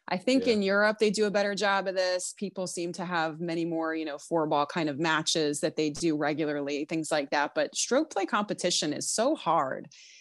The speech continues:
Speaker 1: And to have that at the club level, even when you have
Speaker 2: Yeah.
Speaker 1: net divisions, is, is really,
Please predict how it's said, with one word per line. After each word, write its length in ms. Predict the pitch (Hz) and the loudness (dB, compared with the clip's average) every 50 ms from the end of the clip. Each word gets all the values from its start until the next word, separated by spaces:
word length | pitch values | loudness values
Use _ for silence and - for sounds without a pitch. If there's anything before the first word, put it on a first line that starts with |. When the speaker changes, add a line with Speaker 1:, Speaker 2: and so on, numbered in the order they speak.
| - _ _ _ | -20 _ _ _
Speaker 1:
And 120 | 180 190 - | -4 -2 -2
to 80 | 220 | -2
have 300 | 202 202 240 240 254 226 | 0 0 0 0 0 2
that 220 | 214 226 220 202 190 | 2 2 2 2 0
at 80 | 185 | -2
the 80 | - 180 | -6 -10
club 340 | - - - 196 190 160 170 | -8 -4 -2 -2 -2 -2 -2
level, 360 | 165 165 175 165 165 151 - 120 | 0 0 0 0 -4 -4 -4 -4
even 320 | 196 208 196 240 226 214 | -6 -4 -2 -2 -2 -2
when 140 | 196 190 180 | -4 -4 -4
you 100 | 165 170 | -4 -2
have 220 | 170 170 170 170 | -2 -2 -2 -2
Speaker 2:
Yeah. 60 | 170 | -2
Speaker 1:
net 200 | 165 165 160 - | -2 -2 -2 -2
divisions, 720 | - 175 156 170 175 170 170 208 208 208 214 214 208 208 - | -4 -4 -2 -2 -2 0 0 -2 -2 -2 -4 -4 -4 -6 -6
is, 360 | - 175 175 170 170 - - - | -4 -4 -4 -4 -6 -10 -10 -6
is 220 | - 190 175 180 180 | -6 -6 -4 -4 -2
really, 400 | 214 247 294 403 403 359 311 | 0 0 2 2 2 0 0